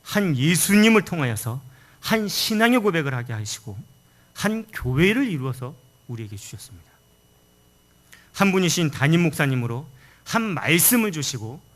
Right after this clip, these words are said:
한 비전, 한 역사를 향해서 달려가도록 한 소망을 품게 우리에게 허락해 주셨습니다. 경향교회입니다.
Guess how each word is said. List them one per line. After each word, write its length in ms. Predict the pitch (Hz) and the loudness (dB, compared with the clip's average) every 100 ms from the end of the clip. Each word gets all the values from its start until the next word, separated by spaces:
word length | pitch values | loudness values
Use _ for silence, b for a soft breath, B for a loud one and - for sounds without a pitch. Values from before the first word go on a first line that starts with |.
| b b b | b b b
한 320 | 226 226 175 | -2 -2 -4
비전, 580 | - 151 139 214 123 - B B B | -4 -2 4 4 4 -4 B B B
한 540 | - - 247 254 208 120 | -12 0 0 2 -2 -4
역사를 560 | 120 135 - 262 254 | -4 -2 2 2 4
향해서 400 | 160 220 202 175 | 0 0 -2 -2
달려가도록 680 | 175 135 147 151 135 143 202 B B B | -6 -4 -2 -2 -2 -4 -6 B B B
한 240 | - 285 | 0 0
소망을 640 | 269 - 302 349 370 359 - | -2 -4 0 6 8 6 2
품게 480 | 226 175 165 190 _ _ | -8 -8 -8 -8 _ _
우리에게 360 | 127 123 123 127 | -12 -10 -10 -10
허락해 480 | 131 - 185 - 240 | -14 -14 -14 -10 -10
주셨습니다. 640 | 170 185 - 98 95 85 _ _ _ _ _ _ _ _ _ _ _ | -10 -12 -14 -18 -18 -20 _ _ _ _ _ _ _ _ _ _ _
경향교회입니다. 1000 | - 123 135 170 - 160 147 107 104 95 | -14 -6 -2 -2 -2 -6 -6 -8 -12 -14